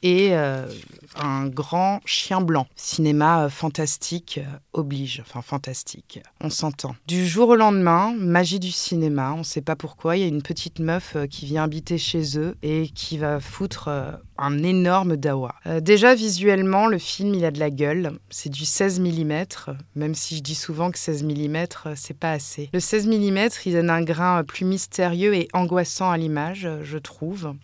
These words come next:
Et angoissant, ça tombe bien, puisque le film, c'est un thriller. Et si je devais donner une définition à ce genre, euh, ça serait celle-là. Les actions flippantes l'emportent, euh, sur le marasme ou la masturbation, euh,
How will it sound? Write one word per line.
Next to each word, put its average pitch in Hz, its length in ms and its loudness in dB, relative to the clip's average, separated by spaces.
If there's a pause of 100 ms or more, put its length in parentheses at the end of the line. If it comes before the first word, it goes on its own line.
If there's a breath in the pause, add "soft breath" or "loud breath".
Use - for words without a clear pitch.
(140)
Et 160 340 2
angoissant, 190 500 4
ça 190 180 2
tombe 170 300 -2
bien, 196 260 2
puisque - 320 -8
le 170 100 0
film, 226 320 -2
c'est - 260 -8
un 185 200 -2
thriller. 185 920 -4
Et 180 260 4
si 196 200 -4
je 185 60 -4
devais 196 260 4
donner 196 260 0
une 196 160 0
définition 214 600 -2
à 208 80 2
ce 175 220 -4
genre, 165 420 -2
euh, 151 140 -2
ça 160 160 -6
serait - 220 -4
celle-là. 165 500 -4 (140)
Les 170 180 0
actions 190 320 0
flippantes - 800 -2
l'emportent, 196 720 2
euh, 160 320 0
sur - 240 -4
le 170 120 2
marasme 175 1120 2
ou 165 80 -2
la 156 120 2
masturbation, 175 960 0
euh, 147 60 0